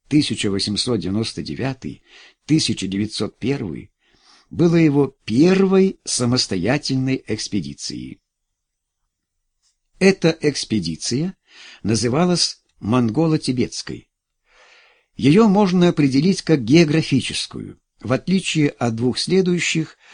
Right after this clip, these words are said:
в основном археологических. В середине лета тысяча восемьсот девяносто девятого года экспедиция проследовала от границы вдоль монгольского Алтая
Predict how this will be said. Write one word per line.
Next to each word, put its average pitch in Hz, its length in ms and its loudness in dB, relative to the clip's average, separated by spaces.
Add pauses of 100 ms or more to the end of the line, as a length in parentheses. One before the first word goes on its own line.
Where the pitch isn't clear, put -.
(140)
в 104 80 -6
основном 135 680 2
археологических. 127 1200 -4 (680)
В - 80 -8
середине 156 520 4
лета 156 460 0 (400)
тысяча 151 400 2
восемьсот 123 480 -2
девяносто 113 360 -4
девятого 90 480 -6
года 175 400 0 (500)
экспедиция 139 920 -2
проследовала 95 840 -4 (300)
от 117 220 -2
границы 139 680 0
вдоль 101 360 0
монгольского 113 840 0
Алтая 101 800 -4